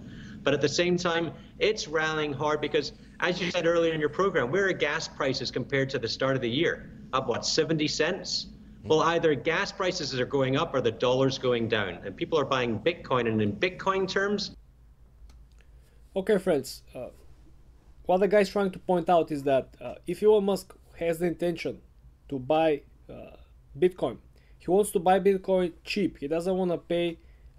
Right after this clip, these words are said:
Speaker 3: uh, high price for the Bitcoin. He doesn't wanna buy the top. Uh, we remember Elon Musk had on his bio on Twitter the Bitcoin emoji, right, for a while. Then he removed this, uh, emoji, and then he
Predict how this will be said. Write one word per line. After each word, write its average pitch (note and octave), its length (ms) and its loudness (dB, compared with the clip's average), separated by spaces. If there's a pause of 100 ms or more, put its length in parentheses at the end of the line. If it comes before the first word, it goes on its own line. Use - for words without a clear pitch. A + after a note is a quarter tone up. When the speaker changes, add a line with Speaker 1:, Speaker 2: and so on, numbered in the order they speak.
Speaker 3:
uh, C3 320 0 (160)
high F3 240 2
price E3+ 360 2
for D#3+ 160 -6
the D3+ 100 0
Bitcoin. D3 380 -4
He C#3+ 60 -8
doesn't D3+ 260 0
wanna D#3 220 -2
buy D3 420 0
the C3 140 -10
top. - 340 -2 (640)
Uh, B2 180 -4
we E3+ 140 6
remember G3+ 460 4
Elon G3 220 2
Musk G#3 320 0
had F3 320 0 (120)
on C#3+ 220 -4
his D#3 240 -6
bio F3 340 4
on E3 100 -2
Twitter E3+ 540 0 (420)
the D3 300 4
Bitcoin D#3+ 640 0
emoji, C3+ 480 0
right, C#3 240 2
for D3 200 -2
a D3 80 6
while. D3 340 4 (400)
Then D#3+ 240 2
he G3+ 240 -2
removed G3 400 0
this, E3 420 -2
uh, B2 140 -6
emoji, C3+ 640 -4
and D3 160 -4
then E3+ 100 -4
he F#3 360 -2